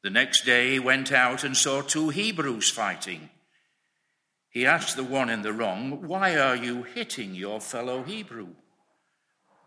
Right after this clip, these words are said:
The man said, "Who made you ruler and judge over us? Are you thinking of killing me as you killed that Egyptian?"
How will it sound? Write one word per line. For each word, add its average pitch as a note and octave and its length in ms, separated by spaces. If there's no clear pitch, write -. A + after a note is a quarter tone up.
The F#2+ 140
man A#2 300
said, G#2 440
"Who F#3 220
made F#3 320
you G#3 380
ruler A2+ 380
and A2 220
judge G#2+ 340
over G2+ 380
us? E2 320
Are A#3+ 80
you A#3+ 80
thinking G3 420
of F3 160
killing E3 380
me C3 340
as F#3+ 160
you F#3+ 60
killed F3 320
that D3+ 200
Egyptian?" G#2 640